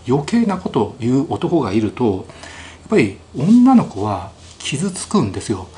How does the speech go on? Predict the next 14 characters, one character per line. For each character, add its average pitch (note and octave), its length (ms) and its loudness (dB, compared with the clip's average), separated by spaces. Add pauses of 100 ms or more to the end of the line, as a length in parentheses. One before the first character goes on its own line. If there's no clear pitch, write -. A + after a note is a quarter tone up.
(240)
自 A#2+ 240 -4
分 G#3 240 4
の G3+ 340 0
意 G3 100 -6
思 - 220 -4
で - 240 -10 (360)
豊 A#2 260 -2
胸 A2 100 -2
手 - 140 -4
術 G2+ 180 -8
し - 120 -10
た A#2+ 120 -6
の G#2 140 -4
に、 D3 300 0